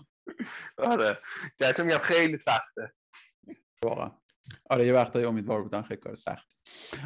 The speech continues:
Speaker 2: اه، آقا ممنونم ازت، خیلی، خیلی لطف
Speaker 1: قربان
Speaker 2: کردی و
Speaker 1: تو.
Speaker 2: خیلی، اه، جذاب شد خروجی‌های این گپ و گفت. انشالله که برای آدم‌هایی هم که می‌شنون جذاب باشه. اگر که امری نداری یا
Speaker 1: انشالله.
Speaker 2: نکته‌ای نمونده، خداحافظی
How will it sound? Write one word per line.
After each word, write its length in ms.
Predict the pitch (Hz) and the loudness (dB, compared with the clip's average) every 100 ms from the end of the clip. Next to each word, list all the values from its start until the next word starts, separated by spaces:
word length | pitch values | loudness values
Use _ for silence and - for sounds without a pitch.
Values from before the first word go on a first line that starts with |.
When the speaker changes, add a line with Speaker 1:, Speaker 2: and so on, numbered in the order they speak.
| - | -2
Speaker 2:
اه، 360 | 127 123 117 - | 4 6 4 4
آقا 200 | 139 180 | 4 6
ممنونم 460 | 240 202 190 214 214 | 6 4 4 2 2
ازت، 360 | 180 160 151 _ | 2 0 -2 _
خیلی، 480 | - 180 180 151 - | 0 2 0 -8 -4
خیلی 280 | 151 160 147 | -2 -2 -2
لطف 200 | 143 131 | -2 2
Speaker 1:
قربان 280 | 120 131 | 4 4
Speaker 2:
کردی 120 | 131 135 | 2 2
و 40 | |
Speaker 1:
تو. 120 | 143 | -2
Speaker 2:
خیلی، 440 | 127 127 135 135 _ - _ - | 0 -2 -4 -8 _ -20 _ -8
اه، 300 | 113 113 107 - | -4 -4 -8 -2
جذاب 440 | 120 110 107 120 | 2 2 2 -2
شد 280 | 120 120 113 _ | -4 -12 -14 _
خروجی‌های 840 | _ - 110 107 104 107 107 110 101 | _ -6 -4 -4 -4 -6 -2 -2 -2
این 140 | 101 | -6
گپ 240 | 98 98 98 | -8 -8 -6
و 60 | |
گفت. 240 | 110 170 170 | -4 -6 -8
انشالله 360 | 139 107 113 | -6 -4 -2
که 120 | 117 | -4
برای 180 | 123 101 | -4 -4
آدم‌هایی 380 | 107 98 98 104 | -4 -4 -4 -8
هم 120 | 113 | -10
که 100 | 98 | -10
می‌شنون 640 | 101 - 92 92 120 123 - - - _ - | -12 -8 -4 -2 -2 -6 -12 -20 -20 _ -2
جذاب 440 | 90 87 104 - | -2 -2 -6 -6
باشه. 260 | 101 - - | -10 -14 0
اگر 240 | 123 131 | 4 4
که 160 | 139 120 | 4 2
امری 280 | 110 107 110 | 2 0 0
نداری 340 | 104 104 107 | 0 0 0
یا 80 | 107 | 0
Speaker 1:
انشالله. 300 | 107 107 104 | -2 -2 -2
Speaker 2:
نکته‌ای 180 | 98 95 | -2 -4
نمونده، 400 | 104 104 131 160 | -2 0 0 0
خداحافظی 500 | 107 101 - - | -2 -4 -4 -10